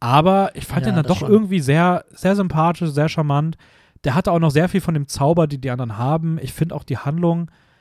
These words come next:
Speaker 1: dann doch irgendwie ganz cool. Ja, ich hatte auch das Gefühl,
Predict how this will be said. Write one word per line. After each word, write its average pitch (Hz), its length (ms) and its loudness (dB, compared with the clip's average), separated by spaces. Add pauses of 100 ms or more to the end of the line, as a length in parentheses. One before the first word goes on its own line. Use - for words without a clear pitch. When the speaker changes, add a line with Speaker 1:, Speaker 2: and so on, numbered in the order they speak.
(220)
Speaker 1:
dann 131 260 -2
doch 170 260 2
irgendwie 175 400 2
ganz 135 400 -4 (680)
cool. 220 680 0
Ja, 151 280 -2
ich 185 80 -4
hatte 180 120 -6
auch 175 80 -8
das 170 140 -12
Gefühl, 180 520 0